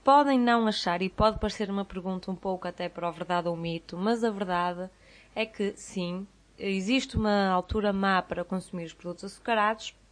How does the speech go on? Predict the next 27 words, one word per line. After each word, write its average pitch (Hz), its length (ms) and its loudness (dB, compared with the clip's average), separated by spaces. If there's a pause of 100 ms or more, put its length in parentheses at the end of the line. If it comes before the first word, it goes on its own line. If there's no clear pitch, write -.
(640)
e 285 140 2
essa 214 240 2
altura 190 480 0
é 185 260 -2
antes 185 300 -4
de 185 120 -4
dormir. 165 380 -10 (760)
Antes 214 240 -4
de 202 60 -6
dormir 208 360 -2
é 262 100 2
então 196 280 2
provavelmente 202 960 2
a 175 40 -2
pior 175 220 -4
altura 160 340 -10
do 190 140 -6
dia 214 360 2
para 220 220 0
ingerir 196 360 0
os 185 120 -6
alimentos 175 640 -4
ou 233 220 6
as 208 120 4
bebidas 185 400 -4
com 185 220 -6
açúcar. - 520 -8